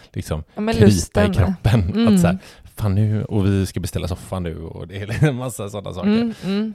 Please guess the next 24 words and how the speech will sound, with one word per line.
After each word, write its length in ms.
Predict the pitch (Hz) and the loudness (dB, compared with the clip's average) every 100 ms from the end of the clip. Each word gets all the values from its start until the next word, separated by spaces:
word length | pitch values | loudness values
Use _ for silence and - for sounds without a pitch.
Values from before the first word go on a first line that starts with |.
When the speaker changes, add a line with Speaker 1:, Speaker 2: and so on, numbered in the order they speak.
| - | -4
Speaker 1:
Det 100 | 98 | 0
är 100 | 92 | 0
tydligt 560 | - 110 104 - 107 | -2 -6 -6 -6 -10
på 100 | - | -6
oss 180 | - - | -8 -4
när 80 | 85 | -4
Speaker 2:
Ja. 180 | 175 175 | -2 0
Speaker 1:
vi 120 | 85 | 0
börjar 200 | 85 80 | -2 -2
hitta 640 | 78 - - - _ - 95 - _ | -4 -8 -12 -14 _ -4 -4 -6 _
Speaker 2:
Ja. 180 | 185 180 | -6 -4
Speaker 1:
tillbaka 380 | 101 90 80 92 | 0 0 0 -4
och 60 | |
landa 460 | 87 95 87 82 95 | -2 -2 -2 -4 -6
i 160 | - 85 73 | -6 -10 -8
det. 120 | - - _ - | -10 -12 _ -12
Speaker 2:
Ja. 260 | 208 170 170 - | -6 -4 -6 -10
Speaker 1:
Eh, 600 | - 95 - - - - - - - | -8 -8 -8 -10 -10 -12 -14 -20 -8
så. 160 | - - | -6 0
Men 180 | 113 | 4
jag 120 | 120 117 | 4 2
tror 220 | 147 139 | 2 2
också 420 | 123 - 110 104 - _ _ | 0 0 0 0 -4 _ _
det, 640 | - 107 104 101 101 101 | -8 -2 0 2 0 -2